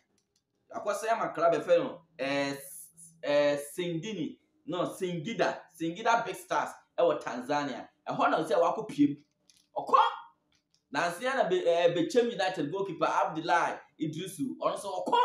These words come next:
Tanzania, ɔkɔ koraa. Wate aseɛ? Ɔno nso akɔ sign ma Azam F C. Na nsia last season ya Bechem United,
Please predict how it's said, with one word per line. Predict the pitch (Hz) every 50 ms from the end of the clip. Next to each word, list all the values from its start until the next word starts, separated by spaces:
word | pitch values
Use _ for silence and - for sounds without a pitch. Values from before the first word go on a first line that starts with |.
| - - - -
Tanzania, | 165 170 170 175 208 214 214 202
ɔkɔ | 170 165 160 160 165 - - - - -
koraa. | - 208 185 175 165 156 147 131 117 107 - - - - _ _ _
Wate | - 139 170 170 156
aseɛ? | 156 127 120 - 127 120 110 - - _ _ _ -
Ɔno | 160 175 -
nso | 196
akɔ | 208 294 262 214
sign | - - 202 214 214
ma | 208 170
Azam | 147 - 139 147 143 - 214 214 220 - -
F | 160 170 -
C. | - - - 123 - - _ _ _ _ _ _ _ -
Na | 185 202
nsia | 220 220 220 220 - 277 262 262 254 254 254 247 240 240 240 240
last | 254 254 262 254 254 214
season | 180 175 175 180
ya | 180 185 180 185 180 160
Bechem | 165 165 175 - 240 226 214 175
United, | 170 175 175 180 - 165 143